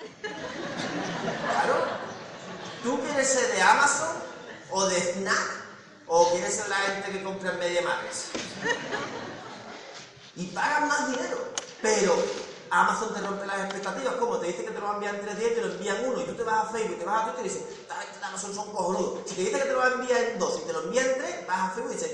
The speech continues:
"Cabrones de mierda", ¿vale? Porque están jodiéndote con las expectativas. Crean framing. Ellos son Amazon, son Apple. Están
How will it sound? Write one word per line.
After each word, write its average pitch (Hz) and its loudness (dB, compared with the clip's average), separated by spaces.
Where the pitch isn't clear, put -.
"Cabrones - -4
de 240 -4
mierda", 262 0
¿vale? 180 8
Porque 214 6
están 247 4
jodiéndote 269 2
con 240 0
las 240 2
expectativas. 226 -2
Crean 247 4
framing. 254 0
Ellos 220 2
son 262 0
Amazon, 202 0
son 233 0
Apple. 233 2
Están 185 0